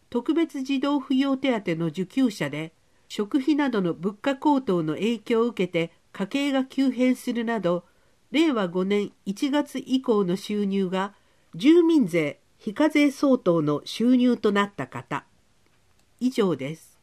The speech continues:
一と二に該当する方は申請が不要ですが、三に該当する方は申請が必要となります。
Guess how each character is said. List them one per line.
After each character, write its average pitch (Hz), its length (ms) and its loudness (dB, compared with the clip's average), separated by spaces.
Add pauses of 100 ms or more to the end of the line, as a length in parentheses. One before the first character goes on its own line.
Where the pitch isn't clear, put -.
(840)
一 349 280 2
と 214 160 2
二 254 160 2
に 170 240 0
該 202 280 0
当 214 180 4
す 208 160 -6
る 190 100 2
方 180 320 0
は 143 220 0 (120)
申 240 320 0
請 226 260 4
が 202 120 0
不 214 160 -6
要 202 220 4
で 185 160 2
す - 120 -14
が、 135 200 -6 (440)
三 294 320 -2
に 302 120 0
該 277 240 -2
当 262 160 4
す 240 160 -8
る 240 100 -4
方 208 320 0
は 143 220 -4
申 214 280 -4
請 202 240 2
が 180 120 -2
必 - 260 -10
要 185 160 2
と 170 160 -2
な 160 140 -2
り 156 120 -6
ま 143 200 -8
す。 - 180 -20